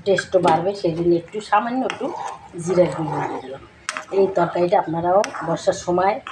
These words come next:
কিংবা কোনো মাছ মাংস না থাকলে করে খেয়ে দেখবেন, অনেকই সুস্বাদু,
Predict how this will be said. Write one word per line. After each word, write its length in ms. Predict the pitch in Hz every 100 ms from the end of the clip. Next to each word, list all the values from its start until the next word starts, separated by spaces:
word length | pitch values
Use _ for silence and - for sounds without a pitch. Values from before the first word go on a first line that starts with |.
| - - -
কিংবা 260 | 175 170 160 151 - - -
কোনো 200 | 190 180
মাছ 280 | 180 175 170
মাংস 240 | 170 -
না 180 | 175 170 180
থাকলে 240 | 175 208 202
করে 200 | 165 170
খেয়ে 280 | 175 - 170
দেখবেন, 400 | 170 165 165 269 -
অনেকই 420 | 180 185 196 285
সুস্বাদু, 500 | - 175 175 185 214